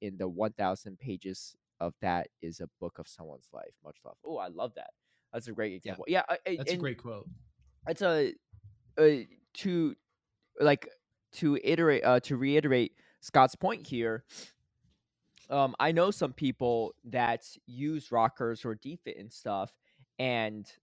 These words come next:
Speaker 1: uh, some of them have, like, hundreds of thousands of catches too, right? But they'll say, like, "Look, I used to play the game much more, but I got four kids, I got a wife,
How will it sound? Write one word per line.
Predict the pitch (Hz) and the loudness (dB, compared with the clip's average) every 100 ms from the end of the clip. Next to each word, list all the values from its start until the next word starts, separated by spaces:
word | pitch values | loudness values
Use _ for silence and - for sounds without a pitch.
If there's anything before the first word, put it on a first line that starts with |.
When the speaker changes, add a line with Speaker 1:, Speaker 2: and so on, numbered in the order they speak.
| _ | _
Speaker 1:
uh, | 107 110 | -4 0
some | 160 220 | 0 0
of | |
them | 226 | -2
have, | 170 135 | -2 -4
like, | 127 113 | -2 -6
hundreds | - 147 143 127 | -6 -12 -12 -10
of | 113 | -2
thousands | 110 117 131 107 | 0 0 -4 -16
of | |
catches | - 143 - - _ | -10 -10 -10 -20 _
too, | - 107 | -12 -8
right? | 90 104 120 _ _ - | -4 -4 -6 _ _ 0
But | 127 120 - | 6 6 4
they'll | 123 139 | -4 -4
say, | - 139 139 - | 2 2 2 -2
like, | 110 110 _ _ - | -2 -2 _ _ -6
"Look, | 143 143 | -4 0
I | - | 0
used | 120 139 | 0 -2
to | - | -4
play | - 131 | 0 0
the | 120 | 2
game | 120 123 | -2 -2
much | 113 117 - | -4 -6 -6
more, | 110 123 127 | -4 -2 -2
but | 104 92 - | -2 -4 -2
I | 107 | -2
got | 120 85 | 0 -2
four | - 123 123 | -2 -6 -6
kids, | - 120 120 117 - - - | -6 -4 -4 -6 -12 -16 -10
I | |
got | 117 113 | -6 -4
a | |
wife, | 90 90 104 117 - | -2 -2 -2 -4 -12